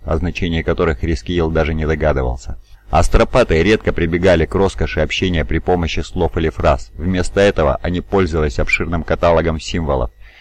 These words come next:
передавать которые было значительно легче. Каждый символ имел своё значение, но в сочетании с другими знаками толкование приобретало более широкий спектр.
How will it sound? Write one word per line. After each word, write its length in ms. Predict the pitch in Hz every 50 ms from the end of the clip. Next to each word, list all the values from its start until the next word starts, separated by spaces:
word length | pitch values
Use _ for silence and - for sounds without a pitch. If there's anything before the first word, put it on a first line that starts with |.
| - - - -
передавать 420 | - 92 92 90 95 92 95 98 -
которые 380 | - 92 - 85 78 76 73
было 260 | 71 71 82 82 80 76
значительно 540 | 71 87 85 - - 82 - 85 85 85
легче. 440 | 82 85 80 69 - - - - - - -
Каждый 340 | - 95 95 90 92 101 95
символ 420 | - - - 117 107 87 78 69 -
имел 320 | - 85 90 90 95 95 90
своё 260 | - 87 90 90 85
значение, 560 | 80 90 90 - - - 80 73 71 67 67
но 140 | 69 73 -
в 40 | -
сочетании 520 | - 95 - - - 101 101 101 92 87
с 60 | 82
другими 360 | 76 87 87 90 95 92 90
знаками 500 | 85 80 87 95 92 90 85 87 76 71 69 -
толкование 600 | - 76 78 - 90 87 90 92 87 87 76 73
приобретало 580 | - 80 80 76 78 82 - - 78 73 73 71
более 320 | 73 76 87 82 78 76
широкий 400 | - - 85 78 78 76 - 78
спектр. 500 | - - - - 73 69 - - -